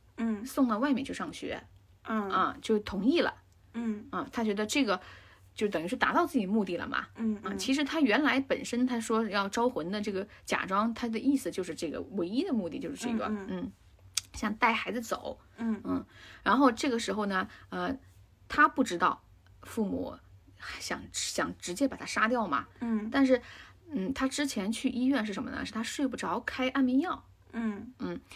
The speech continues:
Speaker 2: 然后他的女儿就以为，呃，就是看妈妈吃药嘛，就说这是什么？妈妈就告诉他说，这是一个让人，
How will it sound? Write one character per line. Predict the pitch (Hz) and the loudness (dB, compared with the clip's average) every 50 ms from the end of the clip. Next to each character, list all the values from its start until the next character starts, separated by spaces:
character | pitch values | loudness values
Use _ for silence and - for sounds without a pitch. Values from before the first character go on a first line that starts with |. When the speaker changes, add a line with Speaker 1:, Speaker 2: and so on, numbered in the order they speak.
| - - - - | -18 -20 -8 -2
Speaker 2:
然 | 208 214 | 0 4
后 | 247 254 254 - - - - - - | 4 4 2 2 -4 -12 -20 -16 -2
他 | - 320 | 0 2
的 | 320 320 | 4 4
女 | 269 202 170 - | 4 4 2 0
儿 | - - 147 175 226 269 - - - - - - - - | 0 0 2 2 0 -2 -4 -10 -20 -20 -20 -20 -20 -6
就 | - - 269 240 - - - - - - | 2 4 4 4 4 0 -8 -18 -20 -12
以 | - 190 170 165 | -10 -6 -4 -4
为， | 160 156 156 165 220 269 277 - - - - - - - - - - - - - - | -2 -2 0 0 -2 -2 -4 -10 -18 -20 -20 -20 -20 -20 -20 -20 -20 -20 -20 -10 -6
呃， | - 196 | -4 0
就 | 196 262 262 | 2 4 6
是 | 247 226 196 - - - | 6 4 2 0 -4 -2
看 | - 339 277 254 254 - | 4 6 6 6 6 6
妈 | 254 277 | 4 6
妈 | 294 277 220 | 6 6 4
吃 | 226 - - 294 285 | 2 0 0 2 2
药 | 349 359 277 | 4 4 4
嘛， | 165 - - 208 - | 4 2 0 -2 -4
就 | - - 277 | -2 0 0
说 | 277 302 | 2 2
这 | 277 - 381 | 2 2 2
是 | 320 233 | 2 2
什 | 220 180 - | 0 -2 -4
么？ | - - 101 - - - - - - - - - - - - | -4 -4 -4 -4 -6 -12 -20 -20 -20 -20 -20 -20 -20 -8 0
妈 | - 262 277 | 4 6 8
妈 | 277 240 | 8 6
就 | 233 247 226 | 6 2 2
告 | - 269 | 4 4
诉 | 240 208 | 4 4
他 | - - 202 202 | 2 -2 -6 -6
说， | - - 214 214 220 220 - - - - - - - - - | -2 0 0 0 0 -2 -6 -14 -20 -20 -20 -20 -20 -12 0
这 | - 285 269 | 4 4 4
是 | 262 - 233 202 - | 4 4 2 0 0
一 | - - - 202 214 | 0 -2 -4 -2 2
个 | 240 226 208 | 2 2 2
让 | - 254 269 254 220 | 4 4 4 4 4
人， | 185 175 180 196 233 262 | 2 0 0 -2 -4 -6